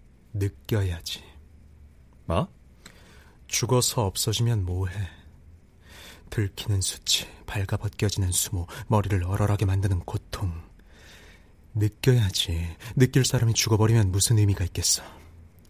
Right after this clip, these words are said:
Speaker 1: 어금니를 꽉 물고 덜덜 떨어야지. 치를 떨어야지. 그리고 준일아, 너 알잖아. 나 살인자 아니야.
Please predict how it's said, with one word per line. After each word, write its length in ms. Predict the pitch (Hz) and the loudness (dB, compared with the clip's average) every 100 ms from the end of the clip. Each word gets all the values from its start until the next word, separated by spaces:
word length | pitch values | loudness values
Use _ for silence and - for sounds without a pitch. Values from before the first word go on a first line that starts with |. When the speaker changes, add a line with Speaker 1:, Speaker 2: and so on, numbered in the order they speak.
| - - - - - | -20 -20 -20 -20 -12
Speaker 1:
어금니를 500 | - 90 90 92 95 85 - | -2 0 2 2 0 -2 2
꽉 200 | 120 107 | 4 6
물고 440 | 110 98 101 110 | 4 2 2 2
덜덜 460 | - - 95 104 95 - - | 2 -2 -2 0 -2 -2 0
떨어야지. 580 | 110 98 85 - - - - - | 0 0 -2 -6 -8 -10 -12 2
치를 460 | - 165 143 - | 6 8 8 6
떨어야지. 480 | 185 104 90 - - - - - - - - - - - - - - - - - - - - - - | 4 4 2 -2 -6 -8 -20 -20 -20 -20 -20 -20 -20 -20 -20 -20 -20 -20 -20 -20 -20 -20 -20 -20 -8
그리고 320 | - 127 120 92 - - - - - - - - - - | -2 0 0 -2 -8 -20 -20 -20 -20 -20 -20 -20 -20 -14
준일아, 560 | - - 104 113 101 85 - - _ _ - - - - - - - - - - - - | -6 -2 2 2 2 -2 -10 -20 _ _ -20 -20 -20 -20 -20 -20 -20 -20 -20 -20 -20 -8
너 140 | 95 | -2
알잖아. 520 | 90 90 120 123 117 110 - - - - - - - - - - - - - | 0 0 0 0 -2 -4 -10 -20 -20 -20 -20 -20 -20 -20 -20 -20 -20 -20 -8
나 160 | 98 104 | -2 -2
살인자 440 | - 127 120 110 | -2 -2 -2 -2
아니야. 480 | 87 92 92 95 | -2 -4 -6 -8